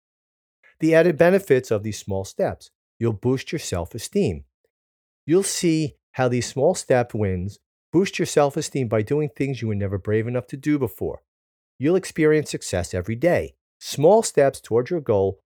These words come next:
give you a unique opportunity to experience success. Remember, five miles is daunting. Putting your clothes out each night, it's an easy win for you. Just having your clothes ready each evening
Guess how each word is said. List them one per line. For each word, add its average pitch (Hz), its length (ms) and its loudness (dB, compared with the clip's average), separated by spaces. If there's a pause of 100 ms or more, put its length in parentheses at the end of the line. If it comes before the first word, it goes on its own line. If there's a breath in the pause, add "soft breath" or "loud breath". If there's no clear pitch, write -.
(160)
give 135 180 -4
you 160 160 0
a 120 120 -4
unique 117 380 -2
opportunity 175 680 -2
to - 140 -8
experience 131 760 -2
success. - 680 -4 (320)
Remember, 143 500 0 (360)
five 190 220 -2
miles 185 260 4
is 110 100 0
daunting. 101 500 -4 (520)
Putting 202 240 0
your 214 80 2
clothes 156 380 2
out 113 160 2
each 98 200 -6
night, 123 380 0
it's - 160 -10
an - 100 -10
easy 131 300 -4
win 117 240 0
for - 140 -8
you. 78 200 -10 (840 soft breath)
Just 202 240 0
having 165 260 0
your 151 120 0
clothes 131 280 2
ready 135 480 2
each 139 200 -4
evening 156 340 -2